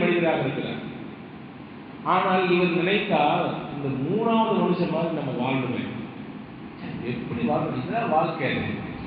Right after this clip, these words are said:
வைத்திருக்கக்கூடிய, அஹ், வாகனங்கள் என்ன, கட்டியிருக்கக்கூடிய வீடு என்ன, என்ன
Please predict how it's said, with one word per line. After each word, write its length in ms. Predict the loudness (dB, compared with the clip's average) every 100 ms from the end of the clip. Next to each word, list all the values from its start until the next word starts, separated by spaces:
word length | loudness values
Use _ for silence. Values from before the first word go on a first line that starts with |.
| -10 -10 -6
வைத்திருக்கக்கூடிய, 640 | -4 -2 -2 -2 -2 0 2 0 0 -2 -2 -4 -6 -8 -6
அஹ், 180 | -6 -6 -6 -2 2
வாகனங்கள் 580 | 4 4 0 0 -2
என்ன, 160 | -2 -2 -2 0
கட்டியிருக்கக்கூடிய 640 | 0 0 2 2 2 2 4
வீடு 220 | 4 4 2
என்ன, 140 | 2 0 -2 -6 -8 -10 -10 -12 -12 -6
என்ன 140 | -2